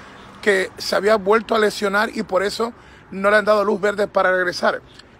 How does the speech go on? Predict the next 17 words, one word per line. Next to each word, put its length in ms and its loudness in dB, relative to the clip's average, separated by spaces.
Eh, 260 0
mientras 320 -8
fui 100 -4
al 60 -2
hospital 380 -4
con 140 -6
la 80 0
rubia, 340 -4
salgo, 540 -2
encuentro 420 -6
la 80 0
noticia 380 -4
aquí 160 -4
en 80 -2
Lucha 200 -6
Libre 220 -2
Online, 340 -2